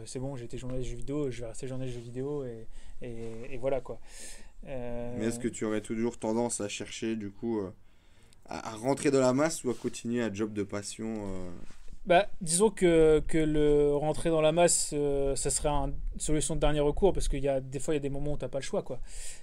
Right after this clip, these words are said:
Speaker 1: Mais, euh, non, dans un premier temps, je, je me battrai pour, euh, pour, euh, pour continuer ma passion, euh, sachant que je peux aussi bien être, euh, journaliste, euh, jeux vidéo que journaliste sport, parce que je, je suis autant passionné de sport que de jeux vidéo, donc, euh,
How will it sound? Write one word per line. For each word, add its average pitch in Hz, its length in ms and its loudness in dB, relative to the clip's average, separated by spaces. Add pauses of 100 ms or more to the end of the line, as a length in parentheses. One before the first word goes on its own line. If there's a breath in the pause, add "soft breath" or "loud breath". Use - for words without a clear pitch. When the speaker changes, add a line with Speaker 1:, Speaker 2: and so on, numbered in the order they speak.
(100)
Speaker 1:
Mais, 139 200 -2
euh, 135 100 0
non, 175 100 2
dans 139 160 -4
un 135 60 -4
premier 139 240 -6
temps, 165 180 2
je, 131 340 -4
je 123 160 -8
me 131 120 -6
battrai 139 320 0
pour, 127 340 -10
euh, 120 320 -10 (240)
pour, 120 180 -12
euh, 117 200 -12
pour - 140 -10
continuer 135 300 -2
ma 127 60 -2
passion, 175 400 -4 (600 loud breath)
euh, 131 380 -2
sachant 139 360 -2
que 135 500 -2
je - 120 2
peux 147 200 0 (100)
aussi 151 260 -2
bien 151 260 0
être, 139 260 -4
euh, 131 180 -4
journaliste, 143 520 -2
euh, 131 680 -2
jeux 131 140 -2
vidéo 147 240 0
que 156 140 -2
journaliste 135 460 -4
sport, 165 380 0
parce 143 140 -6
que 131 120 -8
je, 120 160 -6 (880 soft breath)
je - 60 -14
suis - 100 -8
autant 143 240 -2
passionné 139 300 -4
de 131 120 -6
sport - 240 -8
que 143 80 -6
de 127 40 -4
jeux 135 100 -6
vidéo, 147 280 0
donc, 127 220 -10
euh, 120 100 -8